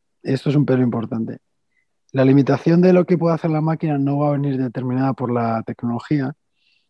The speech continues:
sino por, eh, eh, digamos, el, el uso que le demos.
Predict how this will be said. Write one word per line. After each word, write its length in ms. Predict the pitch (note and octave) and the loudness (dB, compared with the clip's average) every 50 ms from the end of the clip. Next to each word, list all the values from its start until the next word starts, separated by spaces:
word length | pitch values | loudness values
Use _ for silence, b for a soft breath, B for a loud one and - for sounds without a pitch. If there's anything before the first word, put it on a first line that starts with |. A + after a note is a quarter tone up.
| _ _ _ | _ _ _
sino 460 | - - - - C#3+ C#3+ D3 D#3 - | -20 -12 -4 0 2 2 2 2 0
por, 380 | - C3 C3+ D3 D#3+ E3 - _ _ - | 0 2 2 2 2 0 -2 _ _ -2
eh, 600 | C3+ B2 A#2 A2+ A2+ A2 A2 G#2+ G#2+ G#2+ G#2+ G#2+ G#2+ G#2 - _ _ _ _ _ _ _ _ _ _ _ - | 0 0 2 0 0 0 0 0 -2 -2 -4 -4 -6 -8 -10 _ _ _ _ _ _ _ _ _ _ _ -12
eh, 300 | - A#2 A#2 A2+ A2+ A2+ A2 | -8 -6 -4 -2 -4 -4 -4
digamos, 640 | A2+ A2+ A2+ A2+ A2+ A#2+ B2 B2+ B2 - - - _ _ _ - | -4 -2 -2 0 0 0 0 0 -2 -4 -10 -20 _ _ _ -8
el, 460 | A#2+ A#2 A2 A2 A2 A2 A2 - _ _ _ _ _ _ _ _ - | -6 -4 -4 -2 -2 -4 -4 -6 _ _ _ _ _ _ _ _ -4
el 180 | B2 B2 B2 | -2 0 0
uso 240 | C#3 C#3+ - - D#3+ | 0 0 0 0 -2
que 120 | - D#3 C3 | 0 0 0
le 120 | A2+ A2+ | 0 0
demos. 480 | A2 A2+ A2 G#2+ - - - _ _ | 0 -2 -4 -6 -8 -12 -20 _ _